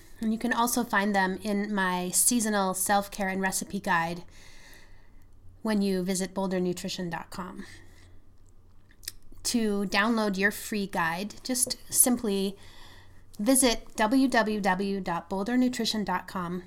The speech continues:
and click the link at the top of the page for your free gift. Some of my favorite fall home practices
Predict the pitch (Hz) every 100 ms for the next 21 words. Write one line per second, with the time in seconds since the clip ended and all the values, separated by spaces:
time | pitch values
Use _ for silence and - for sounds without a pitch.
0 | - - 202 - - 254 - 202 226 202
1 | 185 190 202 202 - 190 190 185 - 185
2 | 170 - 196 185 180 180 - 196 190 -
3 | - 170 - - - - - - - -
4 | - - - - - - - - - -
5 | - - - - - - - - - -
6 | - 294 330 285 269 254 - 240 247 247
7 | 247 247 247 - - 208 202 202 202 208
8 | 202 - 185 180 208 - 196 180 180 -